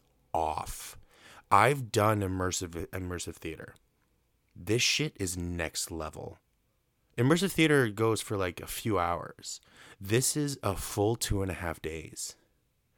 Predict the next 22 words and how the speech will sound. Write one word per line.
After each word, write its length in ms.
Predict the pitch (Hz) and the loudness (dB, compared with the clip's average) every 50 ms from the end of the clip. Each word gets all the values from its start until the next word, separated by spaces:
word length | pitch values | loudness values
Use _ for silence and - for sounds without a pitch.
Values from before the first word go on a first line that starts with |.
| _ _ _ _ - - - | _ _ _ _ -20 -2 2
If 180 | 120 107 92 | 4 4 4
you 260 | 98 101 107 120 127 143 | 2 2 2 2 2 2
are 140 | 151 156 | 2 2
not 520 | 156 147 135 123 113 98 95 - - - - _ _ _ _ _ _ _ _ _ _ _ _ | 2 2 2 2 2 0 -2 -6 -14 -16 -16 _ _ _ _ _ _ _ _ _ _ _ _
committed, 600 | - - 117 107 107 107 98 85 87 87 82 - - _ _ _ _ _ _ _ _ - | -2 0 2 2 2 2 0 -2 -4 -6 -8 -12 -18 _ _ _ _ _ _ _ _ -10
if 160 | - 104 92 | -6 -6 -4
you 140 | 98 101 110 | -2 0 0
are 80 | 123 127 | 2 2
not 200 | 131 127 120 - | 2 2 0 0
invested, 560 | - 107 104 101 98 95 92 - - 95 87 | -2 -4 -2 0 0 0 0 0 -2 -2 -4
if 140 | 76 87 - | -6 -6 -6
you 100 | 98 98 | -4 -2
are 80 | 110 120 | -2 -2
not 200 | 120 113 - - | -2 -4 -4 -4
in 160 | 98 98 104 | -6 -6 -6
character, 640 | 101 - - 98 92 95 92 - - 82 85 82 82 - _ _ _ _ _ _ _ _ _ _ _ - - | -6 -6 -4 -2 0 -2 -2 -4 -6 -10 -10 -10 -12 -14 _ _ _ _ _ _ _ _ _ _ _ -2 -2
it 100 | 117 - | 0 0
can 140 | - 107 92 | 0 0 2
break 240 | 82 98 90 - | 4 2 2 2
the 80 | - 92 | -2 -6
whole 200 | 82 - 87 85 | -4 -2 -2 -2
illusion. 460 | 85 80 78 78 - - 71 - - | -2 -2 -4 -6 -6 -8 -10 -12 -14